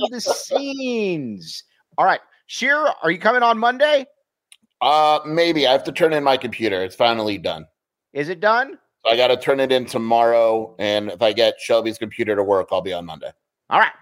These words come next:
Speaker 1: On that note, for Jason Sheer,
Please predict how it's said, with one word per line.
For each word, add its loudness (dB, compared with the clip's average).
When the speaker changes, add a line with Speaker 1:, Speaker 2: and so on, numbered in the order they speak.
Speaker 1:
On -12
that 0
note, 0
for -10
Jason 0
Sheer, 0